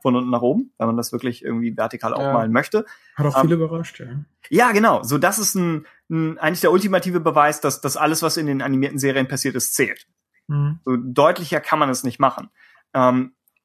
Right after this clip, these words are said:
Speaker 1: gleichzeitig ist es eben auch, ah, es ist, ja, mir passt das generell nicht, wenn irgendwie Charaktere wiederbelebt werden. Ich denk, äh, wenn es passiert, dann sollte ein, ein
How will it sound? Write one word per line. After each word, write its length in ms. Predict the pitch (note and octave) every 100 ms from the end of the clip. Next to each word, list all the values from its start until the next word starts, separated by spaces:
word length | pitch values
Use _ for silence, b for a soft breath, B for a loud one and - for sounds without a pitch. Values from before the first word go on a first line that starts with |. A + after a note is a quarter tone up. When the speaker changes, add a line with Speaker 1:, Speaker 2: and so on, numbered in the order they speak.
| _ -
Speaker 1:
gleichzeitig 540 | C#3+ D3+ F3+ E3 D#3+
ist 140 | F3+
es 140 | D#3+ D3+
eben 260 | E3+ D#3
auch, 520 | D3+ D3 D3 C#3+ - - _ _ _ _ -
ah, 540 | - D#3 D#3 D#3 D3+
es 120 | C3+
ist, 160 | C3+ C3+ B B _ _ _ _
ja, 280 | B2 C#3 C#3
mir 340 | C3 D3+ F#3+ A3
passt 200 | A3 G3
das 120 | -
generell 300 | E3 C3+ C3+
nicht, 140 | A#2+
wenn 100 | B2
irgendwie 400 | C3 B2 A#2+ C#3+
Charaktere 500 | - B2+ B2 C3 A#2+
wiederbelebt 400 | A2+ A2 A2 A2
werden. 180 | G#2 G2+
Ich 100 | A#2+
denk, 260 | C#3 C3 b b b _
äh, 420 | B2 A#2 A2+ A2+ B2 - _ _ _ _
wenn 200 | C3 D3+
es 140 | F#3 -
passiert, 320 | D#3+ E3+ E3
dann 140 | D3
sollte 340 | C#3 C#3+ D3 C3+
ein, 240 | B2+ B2+
ein 380 | C3 B2 B2